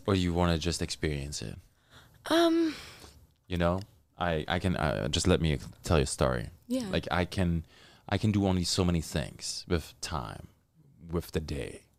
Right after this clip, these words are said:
Speaker 1: So I need to, to really double down. I will not be able to produce something out of this, whi-, which doesn't exist.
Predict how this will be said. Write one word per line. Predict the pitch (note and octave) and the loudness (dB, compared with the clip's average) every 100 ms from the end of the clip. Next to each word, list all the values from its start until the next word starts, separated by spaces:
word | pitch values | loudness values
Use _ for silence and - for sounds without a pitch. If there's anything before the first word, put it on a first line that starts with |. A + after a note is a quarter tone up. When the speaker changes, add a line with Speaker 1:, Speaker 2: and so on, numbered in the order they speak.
| _ | _
Speaker 1:
So | E2+ F2+ | 0 2
I | D2 | 2
need | D2+ D2 | -2 -4
to, | - D2+ B1 _ _ _ _ - | -4 -4 -6 _ _ _ _ -4
to | E2+ | 0
really | F2 G2 F#2 | 2 2 2
double | F2 D#2+ D#2+ | 4 4 4
down. | D2 D2 C2+ C2+ C2+ - _ _ _ - | -2 -4 -6 -8 -10 -14 _ _ _ -4
I | D#2 | -2
will | D2+ D#2 | 0 0
not | D#2+ E2 - - | 0 -2 -4 -6
be | E2+ | -2
able | D#2+ D#2+ D#2 - | -2 -2 -6 -6
to | D#2 D2 C#2+ C#2 C2+ _ _ _ _ _ _ _ | -4 -2 -2 -2 -4 _ _ _ _ _ _ _
produce | - D#2+ C#2+ D2+ C#2+ - - - - _ - | -2 -2 2 2 2 -2 -4 -6 -14 _ -16
something | - E2+ D#2 - D#2+ D2+ C#2+ B1+ - - | -6 -2 -2 -2 -2 -2 -4 -6 -10 -8
out | D#2 D#2 | 0 0
of | D2+ - | 0 -4
this, | - - - - - - _ _ - | -8 -4 -4 -4 -6 -12 _ _ -12
whi-, | E2+ F2 | 0 0
which | D#2+ D#2+ - | 2 0 0
doesn't | E2 D#2 | -2 -2
exist. | B1 - C2+ - - - | -6 -6 -6 -4 -6 -10